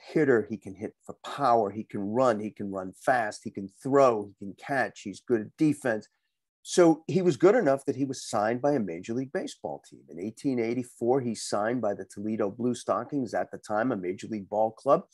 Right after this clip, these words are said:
And he becomes, when the season opens in eighteen eighty-four, Toledo versus Chicago, he becomes the first black Major League Baseball player in American history.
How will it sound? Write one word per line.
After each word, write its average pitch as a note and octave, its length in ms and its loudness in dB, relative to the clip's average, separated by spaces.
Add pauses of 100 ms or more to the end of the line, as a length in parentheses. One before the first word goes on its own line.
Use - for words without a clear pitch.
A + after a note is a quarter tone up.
(460)
And - 100 -6
he E3 220 0
becomes, C#3+ 840 2 (260)
when A2 140 -2
the G#2+ 40 -4
season C#3+ 460 2
opens C#3 380 2
in A#2 100 0
eighteen B2+ 380 0
eighty-four, D3 560 0
Toledo C3+ 480 0
versus B2 340 -4
Chicago, A2 720 0 (240)
he D3+ 200 0
becomes A#2+ 760 0 (340)
the F#2 100 -8 (180)
first C#3+ 380 4 (360)
black G#2+ 300 2 (360)
Major B2 500 2
League A2 260 -2 (320)
Baseball A2 560 -2
player F2 340 -8 (300)
in D3 120 8
American G#2+ 560 2
history. - 360 -20